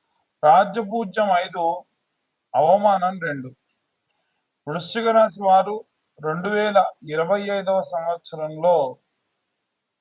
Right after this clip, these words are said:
ఈ యొక్క శని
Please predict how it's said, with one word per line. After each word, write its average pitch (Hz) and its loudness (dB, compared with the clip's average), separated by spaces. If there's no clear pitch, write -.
ఈ - -8
యొక్క 180 -2
శని 196 -4